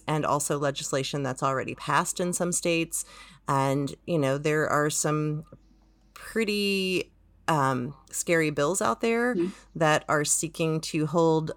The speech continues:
Speaker 1: librarians, both school librarians and in some cases public librarians,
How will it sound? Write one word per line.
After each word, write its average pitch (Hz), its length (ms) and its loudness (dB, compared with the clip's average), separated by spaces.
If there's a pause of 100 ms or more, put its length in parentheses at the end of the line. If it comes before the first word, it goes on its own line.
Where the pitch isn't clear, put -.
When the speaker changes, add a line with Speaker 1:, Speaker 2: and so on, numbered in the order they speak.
Speaker 1:
librarians, 147 1120 2
both 147 420 -2
school 170 320 2
librarians 147 880 2
and 147 240 0
in 147 100 0
some 151 180 -2
cases 143 340 -4
public 214 340 -2
librarians, 143 920 2